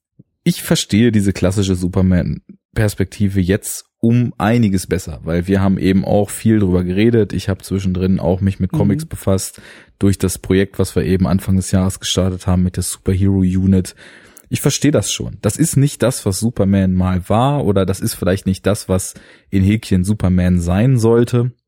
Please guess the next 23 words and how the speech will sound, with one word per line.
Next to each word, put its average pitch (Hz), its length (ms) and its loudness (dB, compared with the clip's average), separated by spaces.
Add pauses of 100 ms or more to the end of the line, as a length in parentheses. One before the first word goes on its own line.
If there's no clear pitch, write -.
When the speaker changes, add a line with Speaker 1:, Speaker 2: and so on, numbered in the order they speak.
(840)
Speaker 1:
Aber 104 300 0
ich - 120 -2
finde, 139 180 2
man 110 140 2
kann 110 180 2
sich 104 120 0
halt 95 140 2
diese 92 160 -2
Freiräume 92 580 0
nehmen. 87 380 -2
Ich 95 120 -6
meine, 104 140 2
ich 98 60 -2
habe 127 100 0
zum 120 140 0
Beispiel 113 220 0
einen 104 80 -2
Kumpel, 117 360 2 (500)
der 104 160 2
liest 101 300 0
seit 104 220 0
zwanzig 101 380 -2
Jahren, 92 480 0